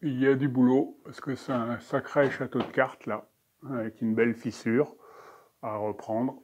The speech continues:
Donc ça, c'est le premier point. Le deuxième point, même si on le verra mieux en bas, c'est cet angle-là de la maison où ça manque de chaînage, hein. En plus, il y a le bois à retirer, donc à renforcer.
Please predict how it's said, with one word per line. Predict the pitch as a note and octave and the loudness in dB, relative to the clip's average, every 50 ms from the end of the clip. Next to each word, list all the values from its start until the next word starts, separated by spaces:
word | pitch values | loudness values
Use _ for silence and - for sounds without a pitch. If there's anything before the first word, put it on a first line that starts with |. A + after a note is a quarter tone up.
| _ - | _ -14
Donc | B2 A2+ A2+ G#2+ G#2 | -10 -10 -8 -8 -8
ça, | - C3 B2 | -6 -6 -6
c'est | B2 - C3 | -4 -4 -4
le | A#2+ A2+ | -4 -4
premier | - - B2+ A#2 A2+ A2 | -4 -4 -4 -2 -2 -2
point. | G#2 - G#2 - - - _ _ _ _ _ _ _ _ _ _ _ _ _ _ _ _ _ _ _ _ _ _ - - - - - - - - - - _ _ _ _ _ - - - | -4 -8 -12 -16 -16 -18 _ _ _ _ _ _ _ _ _ _ _ _ _ _ _ _ _ _ _ _ _ _ -20 -20 -20 -20 -20 -20 -20 -20 -20 -20 _ _ _ _ _ -20 -10 -4
Le | C#3 B2 B2 B2+ | 0 2 2 4
deuxième | B2 B2 D3+ D#3+ D#3+ C#3+ D#3 D#3+ D#3 C#3+ - | 6 8 8 8 10 10 8 8 8 6 4
point, | - - D#3 D#3 D#3 D3+ C3 | 6 8 10 12 12 12 10
même | B2 A#2+ A2+ | 8 6 4
si | - - B2+ | 2 2 2
on | A#2+ | 2
le | A2+ | 4
verra | A#2+ A#2+ A2+ A#2 A#2+ A#2+ | 6 6 8 8 8 8
mieux | A#2+ A#2+ A#2+ | 6 6 6
en | A#2 A#2 A2+ | 4 6 10
bas, | A#2 C3 C#3 D3 D3+ - - - - _ - F3 | 12 12 12 12 12 10 6 2 -8 _ -18 -16
c'est | - - - - - B2+ C3 C#3 - - - - - - - _ - | -16 -16 -8 0 4 4 4 4 4 0 -8 -18 -20 -20 -20 _ -18
cet | - - - - C3+ C3+ C3 - - | -16 -14 0 4 4 4 4 6 8
angle-là | C#3+ C#3 C3+ B2+ B2 B2 B2+ B2+ C3 C3+ C#3+ C3+ | 10 10 10 10 10 12 12 12 12 12 10 10
de | B2 A#2+ | 8 6
la | A#2 | 6
maison | A2+ A#2 A#2 A2 A#2 B2+ C3+ C3+ C3+ C3+ | 6 6 4 4 4 4 6 6 6 6
où | A#2+ | 4
ça | - - - G#2+ | 4 2 2 2
manque | G#2+ A2+ A#2 B2 A#2+ A2+ | 4 6 6 6 6 6
de | A2+ A#2+ A2 | 6 4 4
chaînage, | - - A#2 G#2+ G#2+ A2 B2 B2+ G#2 G2+ | 4 2 2 4 6 6 6 4 4 0
hein. | G2+ A#2+ - - _ _ _ _ _ _ _ _ _ _ _ _ _ _ _ _ _ _ _ _ _ - - | -6 -10 -10 -16 _ _ _ _ _ _ _ _ _ _ _ _ _ _ _ _ _ _ _ _ _ -12 -6
En | C#3+ A#2+ A2 | -4 -2 -2
plus, | G2 - B2+ A2+ - - | -2 -2 -4 -4 0 0
il | B2 | 2
y | |
a | A2 | 2
le | A2+ A2 G#2+ | 2 2 2
bois | A2 A#2 A#2 A#2 A2 A2 | 4 6 8 8 8 8
à | |
retirer, | G#2+ - - - - A#2 G#2+ G2+ A2 A#2+ - - - - - - - - - - - - - _ _ _ - | 6 4 -2 -8 -6 -4 -2 0 0 -2 -4 -6 -16 -20 -20 -20 -20 -20 -20 -20 -20 -20 -20 _ _ _ -12
donc | B2 A2+ A2+ A2 A2 G#2+ - | -6 -2 0 0 2 2 2
à | A2 | 2
renforcer. | G#2 G#2 G2+ - - - - - - - A#2+ B2 C#3+ F3+ G3 | 2 2 0 -2 -4 -8 -8 -6 -2 0 2 2 2 2 -2